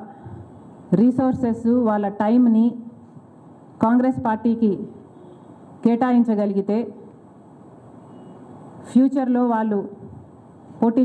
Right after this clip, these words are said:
చేయడానికి ఎమ్మెల్యేలు, ఎమ్మెల్యేలుగా అవకాశం ఇవ్వటానికి కాంగ్రెస్ పార్టీ వాళ్ళకు ఒక ప్లాట్‌ఫామ్ ఇవ్వడానికి రెడీగా ఉన్నాం.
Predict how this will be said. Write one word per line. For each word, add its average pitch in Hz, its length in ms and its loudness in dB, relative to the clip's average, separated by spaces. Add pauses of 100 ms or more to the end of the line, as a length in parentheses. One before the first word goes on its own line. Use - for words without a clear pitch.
చేయడానికి 214 540 -2 (640)
ఎమ్మెల్యేలు, 240 560 2 (680)
ఎమ్మెల్యేలుగా 233 580 2 (2750)
అవకాశం 247 500 0
ఇవ్వటానికి 214 540 0 (180)
కాంగ్రెస్ 226 420 0
పార్టీ 208 300 0 (1000)
వాళ్ళకు 220 340 0
ఒక 214 80 -4 (120)
ప్లాట్‌ఫామ్ 240 560 0
ఇవ్వడానికి 208 540 2 (2000)
రెడీగా 220 320 2 (100)
ఉన్నాం. 165 200 -4